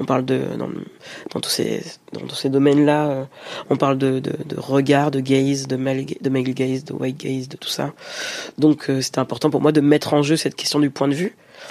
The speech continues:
et de, et d'affirmer très fort que j'allais faire zoom,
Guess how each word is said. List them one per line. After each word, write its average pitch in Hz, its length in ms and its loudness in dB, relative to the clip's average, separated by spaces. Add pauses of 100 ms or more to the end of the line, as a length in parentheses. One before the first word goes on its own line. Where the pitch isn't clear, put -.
(200)
et 139 140 0
de, 131 340 -6 (120)
et 139 80 -4
d'affirmer 143 420 2
très 143 180 -2
fort - 180 0
que 170 80 0
j'allais 135 220 2
faire 135 180 -4
zoom, 175 320 2